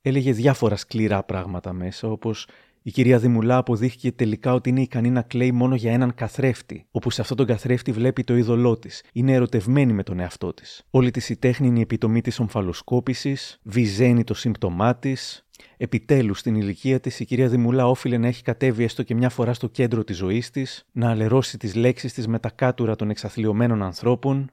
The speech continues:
να στριμωχθεί με ανθρώπους που δεν τους κούρασε πολύ η Κυριακή, αλλά η φτώχεια, η ενεργεία, η φυλακή. Οι απόψεις της είναι όπως η ποίησή της, ανώδυνες. Διαβάζονται όπως και οι ποιητικές της συλλογές, δίπλα στο τζάκι, με ένα σαλάκι ρηγμένο πάνω στα γόνατα ή στους ώμους.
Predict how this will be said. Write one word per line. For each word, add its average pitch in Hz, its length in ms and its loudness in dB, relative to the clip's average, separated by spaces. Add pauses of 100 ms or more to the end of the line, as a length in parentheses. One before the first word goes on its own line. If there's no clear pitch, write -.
να 123 120 0
στριμωχθεί 117 520 0
με 127 120 4
ανθρώπους 120 460 -2
που 113 120 -2
δεν 127 160 2
τους 120 180 -8
κούρασε 113 420 0
πολύ 107 280 -2
η 107 60 0
Κυριακή, 104 560 -2
αλλά 117 140 2
η 98 80 0
φτώχεια, 127 460 -2
η 113 40 0
ενεργεία, 107 460 0
η 117 60 2
φυλακή. 120 640 -4
Οι 120 120 2
απόψεις 135 460 0
της - 180 -6
είναι 131 200 2
όπως 123 280 -4
η 117 60 -2
ποίησή 117 500 -2
της, - 260 -14
ανώδυνες. 95 800 0 (100)
Διαβάζονται 120 600 2
όπως 120 220 -2
και - 120 -4
οι 107 80 0
ποιητικές 110 500 -4
της 110 120 -10
συλλογές, 98 500 -2
δίπλα 113 260 -4
στο 104 180 -8
τζάκι, 123 380 0
με 117 120 2
ένα 120 120 0
σαλάκι 113 560 -2
ρηγμένο 113 560 0
πάνω 120 220 4
στα 117 160 0
γόνατα 120 440 2
ή 113 60 0
στους - 260 -6
ώμους. 87 440 -2